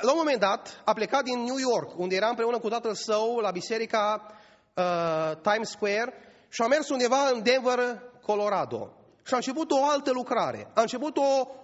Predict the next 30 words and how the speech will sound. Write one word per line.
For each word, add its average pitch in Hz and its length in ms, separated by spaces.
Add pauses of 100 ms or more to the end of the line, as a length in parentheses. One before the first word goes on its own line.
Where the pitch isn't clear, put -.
altă 277 300
biserică 214 720
în 220 140
localitatea 202 540
respectivă, 185 500
în 165 80
orașul 220 320
respectiv. 175 540 (1500)
În, 254 160
uh, 247 560
într-o 277 220
perioadă 311 320
de 277 120
timp 285 240
destul 285 280
de 269 80
scurtă, 202 840 (260)
au 220 140
început 240 360
să 262 120
vină 254 240 (760)
destul 269 280
de 254 80
mulți 254 240
oameni 247 200
la 233 80
biserică, 151 760
în 185 100
jur 226 200
de 220 300